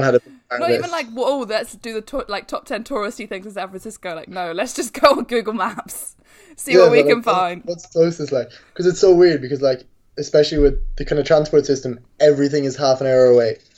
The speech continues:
Speaker 1: Mm-hmm.
Speaker 2: Uh, like, whether it's only, like, whether it's your house, which is, like, a half an hour walk,
Speaker 1: Yeah.
Speaker 2: or it's, like, something the complete opposite side of San Francisco, everything is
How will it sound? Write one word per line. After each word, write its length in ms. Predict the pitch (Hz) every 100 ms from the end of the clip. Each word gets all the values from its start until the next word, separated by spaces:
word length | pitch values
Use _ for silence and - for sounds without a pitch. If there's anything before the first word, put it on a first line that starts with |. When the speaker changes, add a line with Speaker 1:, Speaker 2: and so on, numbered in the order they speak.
| -
Speaker 1:
Mm-hmm. 220 | 226 196
Speaker 2:
Uh, 140 | 139 139
like, 300 | 143 135 _ _ _ _
whether 300 | 143 147 147
it's 140 | 143 147
only, 180 | 147 135
like, 220 | 127 -
whether 260 | 143 139
it's 120 | 135 131
your 180 | 139 143
house, 240 | 131 123
which 160 | 127 127
is, 100 | 123
like, 300 | 113 117 - _ _ _ _
a 60 | 120
half 260 | 135 127 139
an 60 | 131
hour 140 | 123
walk, 540 | 120 120 113 123 - _ _
Speaker 1:
Yeah. 220 | 190 175 139
Speaker 2:
or 80 |
it's, 120 | 120 127
like, 160 | 120 - _
something 320 | - 143 131
the 120 | 123 127
complete 240 | 131 139
opposite 280 | 120 127 131
side 180 | 135 120
of 80 | 117
San 100 | 123
Francisco, 460 | 113 - 120 - 117
everything 300 | 120 120 123
is 160 | 117